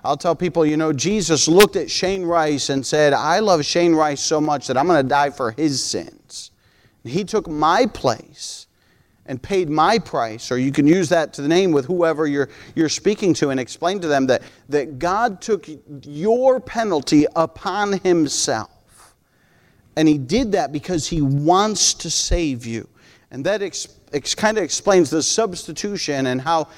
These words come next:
the Savior came and, and why he came. And, uh, a-, and so, um,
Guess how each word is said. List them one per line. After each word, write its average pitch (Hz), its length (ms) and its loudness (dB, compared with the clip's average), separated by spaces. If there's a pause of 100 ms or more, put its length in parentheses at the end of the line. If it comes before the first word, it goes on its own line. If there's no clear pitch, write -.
(160)
the 156 160 4
Savior 151 640 4
came 160 480 6
and, 123 180 -4 (200)
and 143 280 -2
why 180 300 2
he 151 220 0
came. 127 500 2
And, 117 180 -2 (340)
uh, 120 420 -2
a-, - 40 -12
and 143 360 0
so, 156 440 -2 (260)
um, 113 600 -4